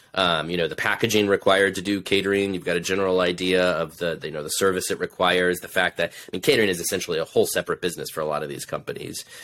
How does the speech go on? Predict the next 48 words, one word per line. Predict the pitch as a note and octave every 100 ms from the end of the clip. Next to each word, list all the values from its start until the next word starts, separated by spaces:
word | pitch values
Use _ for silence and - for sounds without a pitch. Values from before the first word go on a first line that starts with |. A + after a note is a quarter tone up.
| - -
Um, | E2+ D2+ D#2+
and | F2+
depending | F2+ A2+ G#2
on | E2
the | D#2+
company, | C#3+ C3+ F#2 E2+ E2
you | E2
know, | F2
can | D2+ - A#2 G2+
be | F2+ A2 F#2+ D#2+ D#2+ _ _ _ _ - -
extremely, | - - - G2 A2+ A#2 A2+ F2 D#2 D#2 D#2 - _ -
um, | F2+ E2 D#2+
lucrative. | F2+ G2 F#2 E2+ E2+ D#2 D2+ - -
Um, | F2 E2 D2+ D2+ - - -
and | C#3 C#3+
so, | D3+ C#3 B2 -
so | -
yeah, | D3 E3+ G2+
I | D#2+
mean, | G2+
I, | G2+ A2
so | - B2
it, | A2+ A#2 A#2+
it's | A#2 A#2+ C#3
just | C3
one | A#2+
of | G#2
those | F#2+ -
things | C3+ G2
where | F#2
if | E2+
you've, | G2+ F2+
if | G#2 F#2+
you've | F2
tapped | - A2 G#2+
out | F#2+
everything | F2+ F2+ - G2+
else, | E2+ E2
catering's | - F#2 F#2 G#2 G#2+
just | G#2+ -
there. | E3 F#2+
Now, | G2
remember, | G2 A2+ C#3+ C#3+
catering | - C3+ A2+
just | G#2 F#2
basically | - G2 - F#2
disappeared | F2+ F2+ - - G#2+ C3 - _
for | - E2+ - -